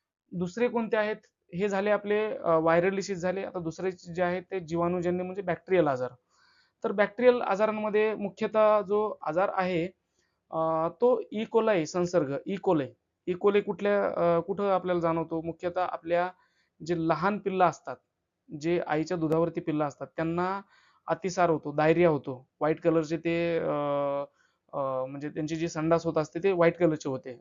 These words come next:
जुलाब जे व्हाईट कलरचे होते. मग, आणि त्याचबरोबर त्यांच्या शरीरातलं पाणी कमी होतं,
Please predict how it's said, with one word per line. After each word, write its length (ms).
जुलाब 260
जे 140
व्हाईट 220
कलरचे 300
होते. 180
मग, 280
आणि 300
त्याचबरोबर 400
त्यांच्या 280
शरीरातलं 280
पाणी 380
कमी 180
होतं, 280